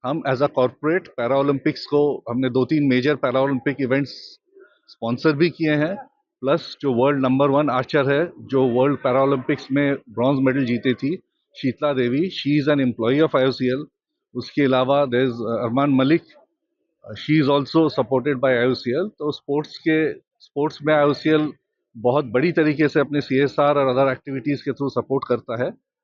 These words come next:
and उसमें एक स्पेशल पार्ट हम पैरा एथलीट्स को देते हैं। तो we hope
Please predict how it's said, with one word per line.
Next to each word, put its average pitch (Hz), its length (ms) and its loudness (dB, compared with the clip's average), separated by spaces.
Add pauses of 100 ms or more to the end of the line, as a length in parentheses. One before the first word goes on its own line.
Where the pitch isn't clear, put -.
(160)
and 156 160 0
उसमें 143 300 -6
एक 170 180 -2
स्पेशल 147 360 -4
पार्ट 143 340 -6 (360)
हम 127 100 -6
पैरा 127 320 2
एथलीट्स 135 400 -4
को 131 120 2
देते 104 240 -4
हैं। 127 180 -4 (560)
तो 131 160 -2
we 135 80 2
hope 147 280 2